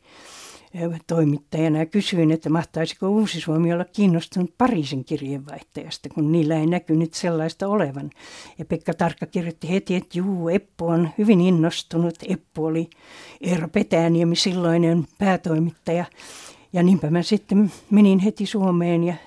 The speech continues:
tein sopimuksen ja en mä tietenkään saanut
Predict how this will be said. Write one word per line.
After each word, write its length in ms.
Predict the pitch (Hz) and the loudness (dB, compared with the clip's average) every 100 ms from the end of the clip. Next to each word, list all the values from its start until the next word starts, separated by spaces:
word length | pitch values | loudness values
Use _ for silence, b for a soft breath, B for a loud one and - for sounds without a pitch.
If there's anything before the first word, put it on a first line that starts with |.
| _ | _
tein 200 | 180 170 | 0 0
sopimuksen 760 | - 175 165 151 160 - 170 170 | 0 -4 -4 -4 -4 -4 -2 0
ja 120 | 165 - B B B B B B B | -2 -6 B B B B B B B
en 140 | - 170 | 0 2
mä 240 | 160 165 160 | 4 2 0
tietenkään 600 | 185 175 160 165 160 160 | -2 0 0 2 0 0
saanut 440 | 170 165 156 156 | 0 0 0 -2